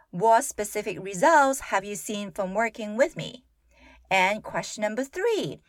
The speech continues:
"If someone is thinking about hiring me as a coach, would you recommend them to do so?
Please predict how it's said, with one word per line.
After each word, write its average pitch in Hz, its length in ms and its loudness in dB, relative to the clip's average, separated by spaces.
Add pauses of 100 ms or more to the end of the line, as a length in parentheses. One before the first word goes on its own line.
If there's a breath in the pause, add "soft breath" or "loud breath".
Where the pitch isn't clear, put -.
(320 soft breath)
"If 240 160 -4
someone 254 640 0
is 196 240 -8
thinking 233 360 -6
about - 400 0
hiring 254 460 0
me 220 260 -6
as 220 200 -4
a 208 60 -8
coach, 302 520 6 (320 loud breath)
would 247 240 -2
you 277 140 -2
recommend 220 580 0
them 208 240 2
to 190 120 -10
do 240 300 -4
so? 165 400 -4